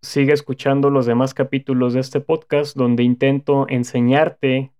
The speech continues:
con el lenguaje lo más claro posible, lo más sencillo posible,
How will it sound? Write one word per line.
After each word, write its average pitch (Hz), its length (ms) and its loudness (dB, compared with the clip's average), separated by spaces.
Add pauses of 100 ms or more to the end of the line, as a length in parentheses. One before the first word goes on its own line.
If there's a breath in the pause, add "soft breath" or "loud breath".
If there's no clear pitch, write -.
(120)
con 117 480 -4
el 113 140 0
lenguaje 117 480 -2
lo 123 160 2
más 117 580 -2
claro 127 380 0
posible, 147 520 -2
lo 127 120 0
más 127 180 0
sencillo 135 460 -2
posible, 135 680 -2